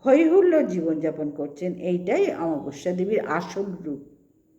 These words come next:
এইটাই অমাবস্যা দেবীর আসল রূপ। তো দেখা যাক টিনু যতদিন আয় করতে পারে, দেখা যাক যতদিন ভিডিওতে, আহ, YouTube-এ থাকবে আমরা দেখতে পাবো, তারপরে ভগবান তো আছেন।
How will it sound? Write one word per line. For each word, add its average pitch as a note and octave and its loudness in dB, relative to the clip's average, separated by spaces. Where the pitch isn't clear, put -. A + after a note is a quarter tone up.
এইটাই E4+ 4
অমাবস্যা A3+ 2
দেবীর A3 0
আসল D#3+ -6
রূপ। C#3+ -4
তো G4+ -2
দেখা E4+ 2
যাক G#4 0
টিনু C#4+ 2
যতদিন B3+ 0
আয় A3+ 0
করতে A#3 -4
পারে, A#3 -2
দেখা F#3 -6
যাক F#3 -4
যতদিন F#3 0
ভিডিওতে, F3+ 2
আহ, F#3 -4
YouTube-এ G3 0
থাকবে G#3+ 0
আমরা A#3 2
দেখতে A#3+ -2
পাবো, A#3+ -4
তারপরে G#3+ -2
ভগবান G3 -2
তো F3+ -6
আছেন। C#3+ -8